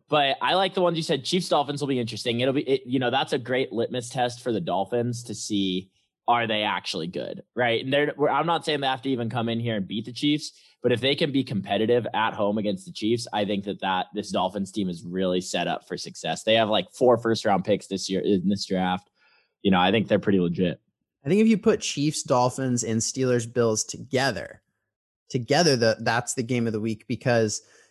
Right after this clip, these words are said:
Speaker 2: if the Steelers lose and the Chiefs win, they're the one seed. Whereas if the Steelers go into Buffalo and win, that you feel a lot better about them holding on to that one seed.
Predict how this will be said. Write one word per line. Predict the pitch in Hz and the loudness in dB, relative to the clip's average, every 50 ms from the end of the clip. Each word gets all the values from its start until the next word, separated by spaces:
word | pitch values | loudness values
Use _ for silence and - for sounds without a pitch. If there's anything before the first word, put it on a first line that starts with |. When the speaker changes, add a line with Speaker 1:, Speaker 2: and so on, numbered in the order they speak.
| _ | _
Speaker 2:
if | - 143 139 - | 2 2 2 2
the | - | 0
Steelers | 120 - - 151 143 139 131 127 117 110 | -2 -2 2 2 4 4 4 2 0 0
lose | 120 131 131 123 120 | 0 2 2 2 2
and | 123 110 | 0 0
the | 110 | 0
Chiefs | 107 - - 127 117 - - | -2 -2 -2 -2 -2 -2 0
win, | 127 131 131 123 110 | 0 2 2 2 2
they're | 110 117 127 | 2 2 2
the | 123 120 | 2 0
one | 107 104 101 98 98 | 0 0 -2 -2 -2
seed. | - - 110 107 110 | -4 -4 -4 -2 0
Whereas | 123 131 143 147 | 2 2 4 4
if | 156 147 | 2 2
the | - 147 | 2 0
Steelers | - - - 156 170 185 175 147 123 | 0 0 2 4 4 4 4 4 4
go | - 143 139 139 | 4 6 6 6
into | 110 101 113 123 139 139 123 | 4 2 2 2 2 2 2
Buffalo | - 101 104 110 110 - - 139 147 151 | 2 2 2 2 0 0 2 2 4 4
and | 135 104 92 | 4 2 0
win, | 92 95 107 117 135 175 202 208 _ _ _ _ _ _ _ _ _ _ _ _ _ _ _ _ _ _ - | -2 -2 0 0 0 0 -2 -2 _ _ _ _ _ _ _ _ _ _ _ _ _ _ _ _ _ _ -2
that | 131 127 135 127 | -2 -2 0 -2
you | 131 131 | -2 -2
feel | 127 - - 147 131 113 | -2 0 2 2 4 4
a | |
lot | 107 113 135 147 160 165 147 - 135 | 2 2 2 4 4 4 2 2 2
better | 143 143 143 143 139 | 4 6 6 6 6
about | 135 135 127 123 123 - | 6 4 4 2 2 0
them | 135 127 120 | -2 -2 0
holding | 117 135 139 131 131 | 0 0 0 0 -2
on | 131 131 127 | -2 -2 -2
to | 120 | 0
that | 117 113 110 107 | 0 0 0 0
one | 117 117 117 110 107 | 0 0 0 -2 -2
seed. | - - - - - - | -4 -6 -6 -10 -14 -18